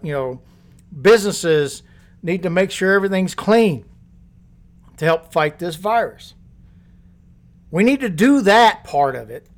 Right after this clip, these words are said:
until this herd immunity comes into effect. But as long as we're trying to prevent, prevent through face mask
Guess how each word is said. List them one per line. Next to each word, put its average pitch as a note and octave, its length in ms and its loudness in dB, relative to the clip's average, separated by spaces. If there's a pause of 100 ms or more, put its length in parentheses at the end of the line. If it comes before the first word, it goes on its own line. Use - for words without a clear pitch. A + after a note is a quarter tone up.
until E3 460 -4
this E3+ 240 -8
herd F3 300 -2
immunity E3 480 -6
comes C#3 320 -8
into C3 240 -12
effect. B2 440 -14 (680)
But D#3+ 120 -2
as D3+ 120 -4
long A3 320 2
as F#3 140 -2
we're F#3+ 240 2
trying G3+ 580 0
to F#3+ 160 -4
prevent, E3 760 -4 (1000)
prevent F3 560 -2
through E3 200 -6
face G#3 440 2
mask F3+ 380 -2